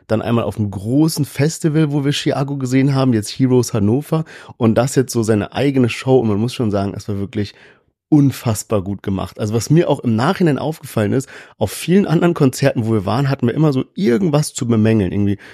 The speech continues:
Leute da waren vielleicht ein bisschen anstrengend oder es ging zu lang oder zu kurz. Bestimmte Songs haben gefehlt, das Konzert war irgendwie am Arsch der Welt, Einlass dauert lange oder Getränke oder irgendwie sowas. Und hier ist mir so aufgefallen, als wir raus waren,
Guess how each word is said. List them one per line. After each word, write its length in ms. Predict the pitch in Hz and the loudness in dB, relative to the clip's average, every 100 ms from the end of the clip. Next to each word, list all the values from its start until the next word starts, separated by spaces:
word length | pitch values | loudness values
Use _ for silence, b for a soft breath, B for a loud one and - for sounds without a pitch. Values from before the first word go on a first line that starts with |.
| B _ | B _
Leute 460 | 92 98 113 110 113 | -2 4 4 2 0
da 240 | 107 104 | 2 2
waren 140 | 107 | 0
vielleicht 260 | 101 107 98 | -2 -4 -4
ein 80 | 98 | -6
bisschen 240 | 101 113 | -4 -4
anstrengend 720 | - 113 113 - - 101 104 | -2 -2 -4 -6 -6 -2 -2
oder 140 | 95 98 | -2 -4
es 120 | 95 | -4
ging 200 | 107 101 | -4 -4
zu 120 | - | -4
lang 380 | 123 127 143 131 | -4 -2 -2 -2
oder 220 | 113 113 | -2 -4
zu 140 | - 110 | -4 -14
kurz. 580 | - 170 156 139 - B B B | -10 0 2 2 -2 B B B
Bestimmte 420 | 107 - 135 131 | -12 -2 0 0
Songs 460 | 120 - 151 160 - | -8 -4 0 0 0
haben 180 | 135 127 | 0 0
gefehlt, 480 | 117 - 127 127 | -4 -2 0 0
das 120 | 110 - | -4 -6
Konzert 480 | 131 - 127 127 | -6 -4 -6 -4
war 60 | 113 | -4
irgendwie 140 | 120 120 | -2 -2
am 100 | - | -4
Arsch 280 | 110 135 - | -8 -6 -6
der 160 | 113 | -4
Welt, 340 | 113 127 131 - B B _ | 0 2 0 -2 B B _
Einlass 560 | 120 156 143 127 131 - | -2 2 2 2 0 -4
dauert 340 | 120 131 127 | 0 0 0
lange 200 | 117 127 | 0 2
oder 220 | 123 117 | 2 0
Getränke 580 | 117 - - 120 147 - | -2 -6 -6 0 0 2
oder 180 | 120 107 | 0 2
irgendwie 360 | 151 180 151 127 | 0 2 2 0
sowas. 360 | 123 143 135 - B B _ | 0 0 0 -2 B B _
Und 140 | 120 | 0
hier 180 | 110 151 | 2 2
ist 120 | 190 | 2
mir 100 | 180 | 0
so 140 | 139 - | -4 -4
aufgefallen, 480 | 160 - - 156 139 | -8 -8 -4 -2 -2
als 140 | - | -2
wir 120 | 123 | -4
raus 320 | - 151 165 | -4 -6 -6
waren, 240 | 156 156 | -6 -6